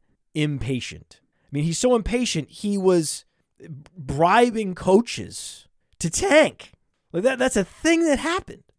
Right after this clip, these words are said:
right? That, <laughs> that actually happened. Uh, so he got in more trouble for tanking, even though they didn't tank,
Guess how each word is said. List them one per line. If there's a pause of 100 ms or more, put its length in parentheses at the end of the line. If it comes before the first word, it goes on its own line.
(140)
right? (160)
That, (280)
<laughs>
that
actually
happened. (340)
Uh, (260)
so
he
got
in
more
trouble
for
tanking, (320)
even
though
they
didn't
tank,